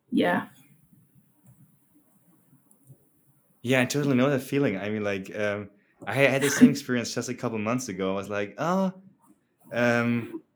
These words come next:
Speaker 2: like, um, I, I, I was moving in and I just had my backpack and, like, a couple of bags, you know, and I was like, it was all, I was, "That's all you have, right?" <laughs> Like, like this,
Speaker 1: <laughs>
Speaker 2: yeah. And I,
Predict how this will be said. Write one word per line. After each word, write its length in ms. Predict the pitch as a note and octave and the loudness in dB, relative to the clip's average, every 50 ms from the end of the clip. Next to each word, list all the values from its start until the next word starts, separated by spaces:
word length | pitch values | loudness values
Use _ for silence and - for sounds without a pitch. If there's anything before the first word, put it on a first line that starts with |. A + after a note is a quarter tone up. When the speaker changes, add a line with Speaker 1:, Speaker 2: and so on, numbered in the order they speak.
| _ _ _ - | _ _ _ -2
Speaker 2:
like, 420 | A2 A#2 A#2 A#2 A#2 A2+ A2+ - - G#2+ | 2 2 4 4 2 0 -4 -6 -2 2
um, 460 | A2+ A2 A2+ A2+ A2+ A2+ A2 A#2 - | 4 4 4 4 2 0 -2 -4 -4
I, 260 | - A2+ A2 - A#2+ | -4 -4 0 4 6
I, 0 | B2+ C3 C3+ - | 6 6 6 6
I 40 | B2 | 6
was 320 | B2+ B2+ C3 B2+ B2+ - - | 6 6 4 4 2 -2 -2
moving 340 | C3+ C3+ C#3 C#3 C3+ B2 A#2 | 0 0 2 2 2 2 2
in 360 | A2+ A#2 C3 D3+ F3 F3+ F3 | 2 2 2 2 2 0 0
and 160 | A2+ A#2+ B2 | 0 2 4
I 120 | B2 A#2 A#2 | 4 4 4
just 220 | - C#3+ C#3 C#3 | 2 0 0 0
had 120 | C#3 C3 | -2 -2
my 120 | A#2+ A#2+ A2+ | 0 -2 0
backpack 560 | G#2 A2+ B2+ C#3 - - - A#2 G#2+ G#2 G2+ | 2 2 2 2 0 -4 -6 -6 -4 -4 -4
and, 120 | G2 G2 | -6 -6
like, 180 | G2+ G2 G2 F#2+ | -6 -4 -4 -4
a 220 | G2 G2 G#2 G#2 G2 - - _ _ | -4 -6 -8 -10 -14 -18 -20 _ _
couple 180 | A2+ G#2+ G#2+ G2+ | -6 -6 -4 -4
of 100 | F2+ F2 | -4 -4
bags, 340 | G2+ G#2 C3 D3+ - - G2+ | -4 -4 -4 -6 -8 -10 -8
you 60 | F#2+ | -6
know, 120 | F#2+ G2 G2+ | -4 -4 -4
and 120 | G2 F#2+ | -4 -4
I 40 | G2+ | -4
was 140 | G2+ F#2+ G2 | -4 -4 -4
like, 140 | G2 G2 | -2 -2
it 40 | G#2 | 0
was 140 | G#2+ A2 G#2 | 0 0 2
all, 140 | A2+ A#2+ A#2+ | 2 2 2
I 20 | |
was, 180 | G#2 G2 G2 G2+ G#2 - _ _ _ - | 0 -2 -4 -6 -10 -14 _ _ _ -2
"That's 140 | B2 B2+ C#3 | 0 2 4
all 100 | C#3+ D#3+ | 4 4
you 140 | D#3 D3 | 6 6
have, 220 | D3+ E3 F3+ F3+ C#3 | 6 6 4 4 4
right?" 200 | C#3 D#3 D#3+ D#3 | 6 6 6 8
<laughs> 60 | C#3 | 8
Like, 560 | F#3+ D#3 F3 F#3+ D3 B2 C3 C#3 C3 C3 - - - C#4+ C4+ F#4 | 6 8 8 6 6 6 4 4 2 2 4 4 4 6 8 8
like 140 | D#4+ C4 D#4 | 8 10 10
this, 160 | D4 - - | 10 10 10
Speaker 1:
<laughs> 20 | |
Speaker 2:
yeah. 180 | D3+ E3 F3+ E3+ - | 8 8 6 6 4
And 120 | A2 A#2 | 4 2
I, 180 | A#2+ A#2 G#2+ | 2 2 0